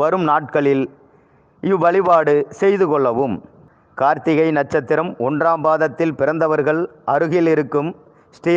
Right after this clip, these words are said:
ராமர் ஆலயம் அல்லது ஸ்ரீ முருகன் ஆலயத்தில் நீங்கள் பிறந்த நட்சத்திரம் அன்று விஷ்ணு சகசரநாமம் அல்லது கந்த சஷ்டி கவச பாடலை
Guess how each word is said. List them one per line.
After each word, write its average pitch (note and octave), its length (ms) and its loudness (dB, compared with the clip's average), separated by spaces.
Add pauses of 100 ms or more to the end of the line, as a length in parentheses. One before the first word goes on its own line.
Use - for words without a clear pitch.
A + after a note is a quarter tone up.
ராமர் F3+ 400 2
ஆலயம் E3 360 0 (240)
அல்லது D3+ 260 0 (100)
ஸ்ரீ E3+ 160 0 (100)
முருகன் F#3 380 0
ஆலயத்தில் D#3 560 0 (720)
நீங்கள் F#3 400 0
பிறந்த D#3+ 280 0 (320)
நட்சத்திரம் F3 640 -2 (360)
அன்று C#3 300 0 (680)
விஷ்ணு F3+ 320 -2 (100)
சகசரநாமம் E3+ 800 0 (160)
அல்லது D#3 320 0 (240)
கந்த E3+ 340 -2
சஷ்டி F3+ 360 -2
கவச D#3+ 300 -2 (100)
பாடலை D3 440 2